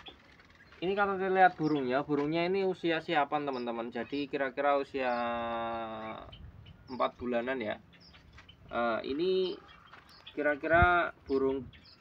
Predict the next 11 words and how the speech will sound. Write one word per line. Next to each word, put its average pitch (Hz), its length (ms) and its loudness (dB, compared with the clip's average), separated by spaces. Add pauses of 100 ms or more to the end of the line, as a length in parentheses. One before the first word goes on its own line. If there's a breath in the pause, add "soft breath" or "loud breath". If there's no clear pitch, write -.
(640)
perkutut 143 480 -2
ini 123 320 -2
dia 135 240 4
akan 139 240 2
mulai 135 160 4
produksi 127 560 -4
di 123 160 2
usia 135 640 0 (1400)
delapan 120 320 0
bulan, 131 320 -2
teman-teman. 104 400 -8